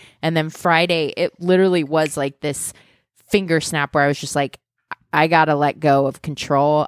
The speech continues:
I don't have any control in this situation." That's the thing I have to keep struggling with and reminding myself,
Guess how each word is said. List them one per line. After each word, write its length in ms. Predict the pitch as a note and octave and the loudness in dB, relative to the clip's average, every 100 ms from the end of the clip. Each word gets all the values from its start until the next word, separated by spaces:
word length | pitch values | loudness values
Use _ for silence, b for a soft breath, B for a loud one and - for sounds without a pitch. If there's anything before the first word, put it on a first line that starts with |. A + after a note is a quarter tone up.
| C#3+ | -4
I 80 | C#3 | -2
don't 300 | C3+ B2+ C#3 | -2 -2 -4
have 200 | C#3 - - | -6 -6 -2
any 400 | G#3 G3 F#3+ E3+ | 2 2 0 -2
control 480 | F#3 E3+ E3+ D#3 D#3 | -4 -2 0 2 0
in 140 | D3+ | 0
this 120 | C#3 | -6
situation." 880 | - C#3+ D3 C3+ C3+ - C#3 C3+ C3 | -6 -6 -4 -2 -4 -4 -4 -6 -6
That's 240 | C#3 C3+ | -6 -6
the 80 | - | -8
thing 300 | - D#3 D3 - | -2 -2 -2 -2
I 280 | D#3+ E3+ | 0 0
have 300 | E3+ D#3 D3 - | 0 -2 -4 -6
to 80 | |
keep 240 | - F#3 - | -14 -14 -10
struggling 540 | - D3 C#3 C3+ C3 | -4 -2 -2 -4 -6
with 240 | C3+ C3 - | -6 -6 -8
and 120 | B2+ | -12
reminding 520 | B2+ C3 C#3+ C#3+ C3+ | -10 -6 -6 -6 -8
myself, 560 | C3 C3 C#3+ B2 B2+ | -8 -4 -2 -2 -4